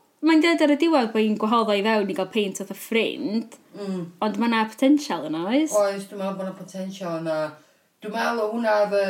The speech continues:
Speaker 2: gobaith ar diwedd y nofel, achos
Speaker 1: Mm.
Speaker 2: nath mam hi farw o cansar, a wedyn, yym, a wedyn,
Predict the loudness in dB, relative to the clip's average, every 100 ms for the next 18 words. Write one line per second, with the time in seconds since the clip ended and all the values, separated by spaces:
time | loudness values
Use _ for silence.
0 | -2 -6 -4 -2 0 -2 -4 -6 -8 -8
1 | -8 -6 -6 -6 -6 -6 -4 -4 -6 -10
2 | -14 -4 -2 -2 -4 -6 -6 -4 -4 -4
3 | -4 -2 -2 -2 -6 -8 -10 -8 -4 -2
4 | -2 -2 -4 -4 -4 -4 -2 -2 -2 -4
5 | -4 -4 -4 -8 -10 _ _ _ _ _
6 | _ -6 -4 -2 -4 -4 -4